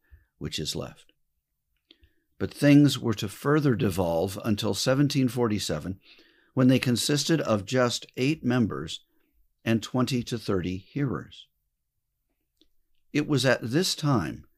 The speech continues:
that the risen Lord Jesus Christ intervened by the gift of a man, Philip Gibbs. Philip was born in Chivelston,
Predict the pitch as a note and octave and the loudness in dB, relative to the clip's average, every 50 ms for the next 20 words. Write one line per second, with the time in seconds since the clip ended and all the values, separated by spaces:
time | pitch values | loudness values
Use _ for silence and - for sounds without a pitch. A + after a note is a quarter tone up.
0 | _ _ _ _ _ - - G#2+ G#2 - - A2 G#2+ G#2 A2+ C3+ C#3+ C#3 D3 D3 | _ _ _ _ _ -6 -2 -2 -2 0 -2 -2 -2 0 2 2 2 2 4 4
1 | C#3+ C#3 C3 - - A2 G#2+ A2+ B2 C#3 B2+ A2 B2+ C3 B2+ B2 B2+ B2 - - | 4 4 2 0 -2 -2 0 2 2 2 0 0 -2 -2 -2 -2 -4 -6 -6 -8
2 | - - A2 F2+ D#2+ D#2 D#2 D#2 - - - - _ _ _ _ _ _ _ _ | -6 -4 -4 -2 -2 -4 -8 -10 -12 -16 -16 -20 _ _ _ _ _ _ _ _
3 | _ _ - _ - C3+ C#3+ C#3+ D#3 D3+ C3 B2 C#3 C#3+ C#3+ C#3+ C#3+ C#3+ C#3 C#3 | _ _ -14 _ 0 2 2 4 4 2 4 6 6 8 8 8 6 6 4 0
4 | - A#2+ B2 B2 A#2 A#2 G2+ G2 C3+ C#3+ C#3+ - - C#3+ B2 C#3 C3 B2 A#2 A2 | 0 2 2 4 4 2 2 2 0 0 0 -2 -4 -2 0 2 2 4 4 4
5 | F#2+ E2 E2+ E2+ D#2 - _ - - - A#2+ A2 G#2+ G#2 - - - _ - G#2 | 2 0 -2 -6 -8 -10 _ -12 -6 -2 -2 0 -2 -2 -4 -8 -18 _ -6 -4
6 | G2 E2+ C#2 - - - - - - - _ _ _ _ _ _ _ _ _ _ | -4 -4 -4 -8 -14 -18 -18 -18 -20 -20 _ _ _ _ _ _ _ _ _ _
7 | _ _ _ _ _ _ _ _ _ _ _ _ _ _ _ _ - - - - | _ _ _ _ _ _ _ _ _ _ _ _ _ _ _ _ -20 -8 -2 2
8 | E3 E3+ F3+ F#3 F#3 - - - - A2+ A#2 G#2 G#2 - B2+ B2 B2+ C3 B2+ B2 | 2 4 2 2 -2 -4 -16 -10 -4 -4 -4 -4 -4 -4 -2 0 2 4 4 4
9 | A#2+ - - - A#2 A2+ A2 G#2+ - - D3+ C#3 - F#2 E2+ D2+ - - E2 D2 | 2 2 0 -2 0 0 0 0 -2 -2 -2 -2 -2 -4 -6 -8 -10 -10 -10 -10
10 | C#2+ C#2 - | -10 -12 -14